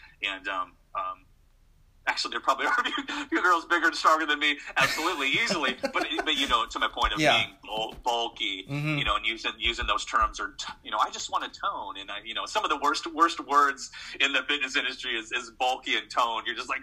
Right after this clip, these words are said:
Speaker 1: "Oh my gosh, stop, please."
Speaker 2: Yeah.
Speaker 1: So, uh, no, it's, it's been fantastic to see the, the, and, and of course, it didn't take me much to, to convince my ladies, 'cause I, I really didn't have to, because it's been so many years, and they knew. I said, you know,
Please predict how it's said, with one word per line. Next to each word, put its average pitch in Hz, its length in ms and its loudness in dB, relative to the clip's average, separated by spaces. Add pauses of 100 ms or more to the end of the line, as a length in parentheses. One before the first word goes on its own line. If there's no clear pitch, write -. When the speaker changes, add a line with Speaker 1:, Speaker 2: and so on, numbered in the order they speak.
(160)
Speaker 1:
"Oh 160 400 6
my 120 160 0
gosh, 139 320 0
stop, 143 440 2
please." 139 440 -4
Speaker 2:
Yeah. 113 280 4 (560)
Speaker 1:
So, 113 320 2
uh, 104 260 2
no, 107 160 2
it's, 107 220 -4
it's 127 160 -4
been 113 160 0
fantastic 104 580 -2
to 95 100 -10
see 95 220 -6
the, 95 260 -8
the, 90 280 -6 (600)
and, 95 80 -6 (120)
and 143 100 2
of 165 60 0
course, 151 160 0
it 170 140 -2
didn't 190 160 4
take 151 200 0
me 131 80 -2
much 113 280 0
to, 120 100 -4
to 113 200 -2
convince - 520 -4
my 110 160 4
ladies, 107 280 0
'cause - 300 -8
I, 113 160 0
I 131 260 6
really 135 360 0
didn't 131 200 -2
have 160 200 4
to, 101 120 -8
because 104 280 -6
it's 101 100 -8
been 117 160 -6
so 135 220 -6
many 117 160 -2
years, 113 420 -4
and 113 120 -6
they 113 120 2
knew. 117 340 -6 (320)
I 127 40 -4
said, 131 240 0 (400)
you 123 80 -2
know, 107 100 2